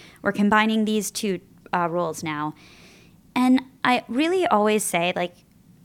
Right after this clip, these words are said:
if it's not meant to be, it's not meant to be. And it just wasn't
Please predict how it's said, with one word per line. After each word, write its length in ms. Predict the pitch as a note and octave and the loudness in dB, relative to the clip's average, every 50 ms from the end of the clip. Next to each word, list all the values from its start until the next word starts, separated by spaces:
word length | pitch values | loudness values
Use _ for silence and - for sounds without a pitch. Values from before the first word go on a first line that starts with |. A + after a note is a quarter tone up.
| - _ _ - _ _ | -20 _ _ -20 _ _
if 160 | A3+ G#3 G#3+ | 0 0 0
it's 160 | G#3+ - - | -4 -2 0
not 240 | G3+ F#3+ F#3+ - - | 2 2 2 2 2
meant 140 | A3 A3+ A3 | 0 -2 -2
to 100 | A3 F#3+ | -2 -4
be, 160 | F#3+ F3+ F#3 | -2 -2 -2
it's 160 | F3+ - - | -4 -4 -4
not 220 | F#3+ E3+ D#3 - | -6 -6 -4 -4
meant 160 | - E3+ D#3+ - | -6 -6 -6 -6
to 100 | - E3 | -8 -8
be. 340 | D#3+ D#3 D#3+ E3 A3 A#3 - - - - - - - - _ | -6 -6 -4 -4 -6 -8 -10 -16 -20 -20 -20 -20 -20 -4 _
And 120 | G3+ G3 | 0 0
it 80 | F#3 - | 2 0
just 180 | - F3+ - | -2 -6 -4
wasn't 540 | - F3+ E3+ E3+ F#3 F3+ F3+ - - - - | -2 -2 -2 0 -2 -4 -4 -4 -6 -8 -8